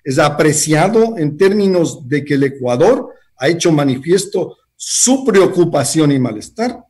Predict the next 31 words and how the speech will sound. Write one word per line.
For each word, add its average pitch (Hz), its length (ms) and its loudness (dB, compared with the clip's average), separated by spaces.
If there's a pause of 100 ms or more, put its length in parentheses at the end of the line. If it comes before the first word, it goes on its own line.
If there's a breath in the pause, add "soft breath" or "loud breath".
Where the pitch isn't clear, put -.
(440)
y 156 100 -2
por 151 200 2
ello 170 220 4
el 143 80 2
gobierno 147 480 2
chino 160 340 2
ha 160 60 2
reaccionado 147 680 2
indicando 175 760 0
que 196 280 4
su - 260 -8
flota 196 560 -2 (260 loud breath)
no 135 380 0 (260)
ingresará 139 760 0 (320 loud breath)
ni 143 220 0
atentará 143 760 0
contra 202 380 0
la 156 160 2
zona 139 280 -2
económica 139 380 0
exclusiva. 156 480 -4 (320 loud breath)
Quiero 262 220 2
aclararle 185 720 2 (640)
que 143 100 -4
la 143 100 2
zona 226 300 2
económica 185 500 2
exclusiva 180 640 -2
tiene 196 260 0
doscientas 180 960 0
millas 165 800 0